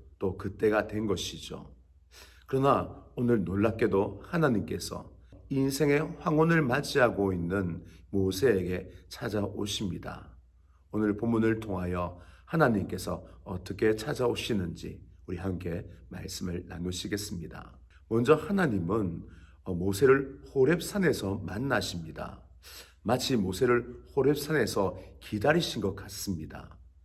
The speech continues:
그리고 이 호렙산을 가리켜 여호와의 산 호렙이라고 얘기하고 있죠.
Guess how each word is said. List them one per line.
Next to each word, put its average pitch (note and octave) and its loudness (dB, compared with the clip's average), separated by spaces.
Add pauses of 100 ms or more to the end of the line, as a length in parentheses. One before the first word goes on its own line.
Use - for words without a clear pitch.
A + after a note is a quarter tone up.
(320)
그리고 D3+ 6
이 C#3 6
호렙산을 D#3 2
가리켜 G#2+ 0 (320)
여호와의 B2 8
산 A2+ 0 (160)
호렙이라고 A2 4 (220)
얘기하고 F#2+ 0
있죠. - -12